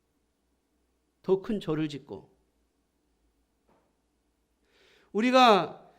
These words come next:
세상의 물질을 자랑하면 세상 사람들은 더 큰 물질을 가지고 우리보다 더 많이 가졌다고 말할 겁니다. 우리는 이 세상을 향하여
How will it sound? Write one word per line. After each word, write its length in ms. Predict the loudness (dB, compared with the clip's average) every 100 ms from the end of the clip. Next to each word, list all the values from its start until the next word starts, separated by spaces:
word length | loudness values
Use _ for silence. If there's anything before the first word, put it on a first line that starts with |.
| -10
세상의 460 | -4 4 6 6
물질을 540 | 6 4 2 0 0 0
자랑하면 840 | 2 4 6 4 4 4 2 -6 -20 _
세상 360 | -8 -4 -2 -2
사람들은 500 | -2 -2 -2 -4 -2
더 400 | 4 6 6 2
큰 240 | -2 -2
물질을 420 | -2 -8 -8 -8
가지고 760 | -6 -6 -4 -2 -2 -4 -12 -20 _ _ _ _ _ _ _ _ _ _ _ -14
우리보다 440 | -10 -8 -8 -10
더 140 | -8
많이 260 | -6 -6 -6
가졌다고 540 | -10 -14 -14 -12 -10
말할 300 | -8 -8 -10
겁니다. 240 | -14 -20 -20 _ _ _ _ _ _ _ _ _ _ _ _ _ _ _ _ _ _ _ _ _ _ _ _ _ _ _ _ _ -8
우리는 300 | -2 -2 -2
이 160 | -4
세상을 420 | -6 -8 -2 2 2
향하여 600 | 2 2 2 -2 -6